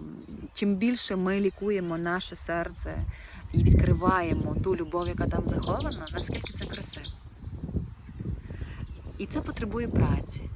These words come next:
це потребує часу, це потребує зрілого погляду на це все,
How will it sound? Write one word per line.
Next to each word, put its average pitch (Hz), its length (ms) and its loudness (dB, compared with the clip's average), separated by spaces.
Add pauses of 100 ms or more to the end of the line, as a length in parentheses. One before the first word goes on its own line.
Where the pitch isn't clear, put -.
(120)
це - 120 -6
потребує 226 480 2
часу, - 680 -2 (340)
це 185 140 2
потребує 196 960 0
зрілого 202 600 -2
погляду 180 560 -6
на 185 120 -4
це - 160 -12
все, 196 420 -4